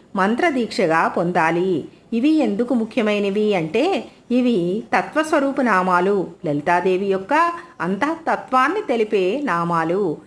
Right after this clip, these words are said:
ఇవి ఉపాసనలో ముఖ్యమైన దశలను సూచించే నామాలు. శ్రీచక్ర పూజ, నవావరణ పూజ, శ్రీ విద్యా మంత్ర జపంలో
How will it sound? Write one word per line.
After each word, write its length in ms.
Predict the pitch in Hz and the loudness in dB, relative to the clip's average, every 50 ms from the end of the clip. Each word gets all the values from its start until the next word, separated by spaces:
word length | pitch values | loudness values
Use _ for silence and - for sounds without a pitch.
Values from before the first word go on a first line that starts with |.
| - _ - | -14 _ -4
ఇవి 380 | 180 165 170 160 175 202 247 247 - - - _ | -2 -2 0 -2 -2 -4 -6 -8 -10 -18 -12 _
ఉపాసనలో 760 | 185 175 170 202 185 185 185 220 208 190 196 226 277 320 330 - - - | -8 -2 0 2 2 2 0 0 -2 0 2 2 2 0 0 -4 -6 -6
ముఖ్యమైన 640 | 196 190 - - 330 330 320 320 330 359 330 330 | -6 -6 -2 0 0 0 2 0 0 0 0 0
దశలను 540 | 330 330 262 226 214 208 196 190 202 240 302 | 0 0 0 -2 0 0 -2 -2 -2 -2 -4
సూచించే 800 | 311 - 247 208 214 214 277 247 208 185 - 202 165 170 208 262 | -2 -2 0 0 0 0 0 -2 -2 0 0 0 0 2 0 0
నామాలు. 720 | 285 233 175 185 190 180 170 165 170 175 196 196 175 151 - - - - - - - | 0 0 0 0 0 0 0 0 0 2 2 2 0 0 -2 -6 -12 -20 -20 -20 -12
శ్రీచక్ర 560 | - - 196 208 208 214 214 240 226 - 233 226 | -6 -2 0 0 0 0 -2 -4 -2 0 0 -2
పూజ, 320 | 226 - 226 220 214 247 277 311 349 339 - - - - _ 196 | 0 -2 -2 0 0 2 2 2 0 -2 -6 -12 -20 -10 _ 0
నవావరణ 680 | 196 180 175 190 214 240 262 269 254 254 262 269 277 | 2 2 4 4 4 4 4 2 2 2 0 -2 -2
పూజ, 260 | 269 269 254 262 254 294 311 359 381 349 - - - _ - | -4 -4 -4 -4 -2 0 0 0 -2 -4 -8 -16 -20 _ -6
శ్రీ 260 | - 226 240 269 320 | -2 0 2 2 2
విద్యా 340 | 311 294 240 208 247 240 247 | 2 2 2 2 2 2 2
మంత్ర 320 | 240 214 185 185 208 226 | 2 0 0 0 0 -2
జపంలో 600 | 220 226 208 208 214 214 202 208 247 339 381 - | 0 -2 -2 -2 -2 0 0 2 2 2 2 0